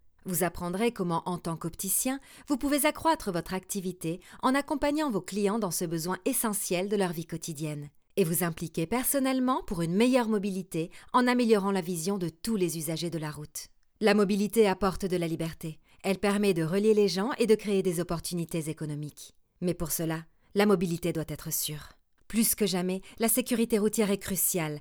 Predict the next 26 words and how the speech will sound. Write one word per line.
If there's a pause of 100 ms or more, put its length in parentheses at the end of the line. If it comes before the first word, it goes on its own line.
(180)
alors
que
nous
reprenons
la
route (200)
et
que
de
nouveaux
moyens
de
transport
voient
le
jour. (420)
Tous
ensemble, (220)
voitures,
vélos,
scooters
et
piétons
de
tous
âges,